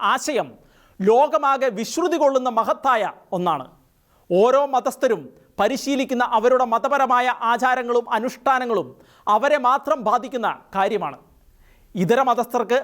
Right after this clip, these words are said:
അതിനോട് സഹകരിക്കുകയോ സഹകരിക്കാതിരിക്കുകയോ ചെയ്യാം. അതൊക്കെ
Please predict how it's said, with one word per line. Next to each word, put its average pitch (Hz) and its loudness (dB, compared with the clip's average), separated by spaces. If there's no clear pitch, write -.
അതിനോട് 247 0
സഹകരിക്കുകയോ 220 -2
സഹകരിക്കാതിരിക്കുകയോ 240 0
ചെയ്യാം. 190 0
അതൊക്കെ 262 0